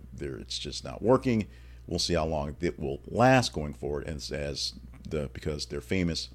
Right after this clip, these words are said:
and it's public, it'll be ex-, famously public going forward.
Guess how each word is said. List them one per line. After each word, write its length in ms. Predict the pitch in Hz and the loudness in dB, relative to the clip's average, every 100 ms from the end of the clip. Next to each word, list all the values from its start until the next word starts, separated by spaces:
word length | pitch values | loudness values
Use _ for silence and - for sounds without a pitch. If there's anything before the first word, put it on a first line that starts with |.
| - - - | -16 -18 -4
and 180 | 78 73 | -2 -2
it's 100 | - | -6
public, 540 | - 139 90 78 - - - | 6 6 6 2 -2 -16 -10
it'll 140 | 85 | -8
be 140 | 76 73 | -6 -6
ex-, 120 | - | -8
famously 540 | - - 82 73 - | -8 0 0 0 -6
public 320 | - 67 - | -8 -10 -10
going 200 | - - | -12 -12
forward. 360 | - - - - | -12 -10 -12 -12